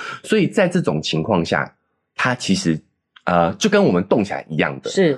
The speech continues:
Speaker 1: 它会让我们的这一段学习经验有更多的连结，有更多的锚点，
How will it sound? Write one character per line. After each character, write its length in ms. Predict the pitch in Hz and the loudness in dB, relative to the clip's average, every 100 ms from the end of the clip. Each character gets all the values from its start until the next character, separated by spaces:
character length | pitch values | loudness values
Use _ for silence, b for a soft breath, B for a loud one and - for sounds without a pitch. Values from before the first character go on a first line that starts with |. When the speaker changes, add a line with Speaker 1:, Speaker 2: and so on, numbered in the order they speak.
| - | -4
Speaker 1:
它 180 | - 151 | -2 2
会 140 | 160 | 2
让 160 | 147 107 | 4 2
我 80 | 78 | 2
们 120 | 78 | 0
的 100 | 87 82 | 0 -2
这 180 | - 143 | 0 2
一 100 | 104 | 2
段 260 | 95 110 90 | 2 2 2
学 240 | - 78 | -2 -2
习 180 | 78 76 | 0 -4
经 300 | - 78 80 | -2 0 2
验 180 | 80 - - | 2 -2 -2
有 120 | 78 - | -2 0
更 180 | 160 104 | 0 2
多 160 | 104 95 | 2 4
的 140 | 87 | 2
连 340 | 78 82 73 | 2 0 0
结， 160 | 98 71 | -2 -2
有 100 | 71 | 0
更 160 | 73 98 | 0 -2
多 140 | 87 | 0
的 80 | 80 | 0
锚 320 | 73 65 - | 0 -2 -2
点， 180 | - | -4